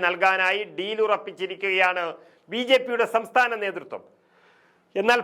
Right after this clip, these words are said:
പാലക്കാട് സംഭവിച്ചതിനേക്കാൾ കൂടുതൽ വലിയ തിരിച്ചടി സി പി എം ബി ജെ പി അവിശുദ്ധ ബാന്ധവത്തിന് നിലമ്പൂർ ജനത നൽകാൻ പോകുന്നു എന്നുള്ളൊരു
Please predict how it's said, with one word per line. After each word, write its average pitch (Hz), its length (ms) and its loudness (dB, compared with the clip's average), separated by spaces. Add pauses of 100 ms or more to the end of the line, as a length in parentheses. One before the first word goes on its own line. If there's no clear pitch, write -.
പാലക്കാട് 254 540 2 (100)
സംഭവിച്ചതിനേക്കാൾ 196 920 -2 (200)
കൂടുതൽ 226 340 0 (100)
വലിയ 190 180 0 (100)
തിരിച്ചടി 175 420 -2 (140)
സി 185 100 -8 (120)
പി 190 160 -10
എം 180 140 -2
ബി 175 160 -4
ജെ 175 100 0 (100)
പി 170 100 -6 (100)
അവിശുദ്ധ 156 360 -4 (120)
ബാന്ധവത്തിന് 160 680 -2 (460)
നിലമ്പൂർ 175 500 0 (120)
ജനത 165 260 0 (140)
നൽകാൻ 165 380 0 (120)
പോകുന്നു 156 420 -6 (260)
എന്നുള്ളൊരു 151 360 -4